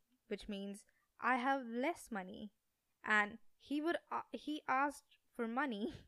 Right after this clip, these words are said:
<laughs> because he knows if I give him some, I'm gonna be close to broke. And that's exactly what he wanted, wanted to, like,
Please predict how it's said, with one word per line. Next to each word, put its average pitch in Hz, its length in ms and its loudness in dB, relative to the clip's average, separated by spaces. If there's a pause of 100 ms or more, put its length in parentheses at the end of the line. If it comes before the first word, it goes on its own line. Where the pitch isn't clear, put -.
(460)
<laughs> - 540 -20
because 262 300 6
he 302 160 2
knows 277 360 0
if 240 180 -2
I 254 160 2 (220)
give 294 180 0
him 233 240 2
some, 196 420 -4
I'm 226 240 -4
gonna 220 200 -2
be 208 260 -6
close 208 400 -2
to 214 120 -4
broke. - 480 -6 (1160)
And 240 180 -4
that's 233 180 0
exactly 202 420 -4
what 185 180 -8
he 185 80 -8
wanted, 202 260 -10 (360)
wanted 202 320 -4
to, 185 100 -10 (240)
like, 196 160 -4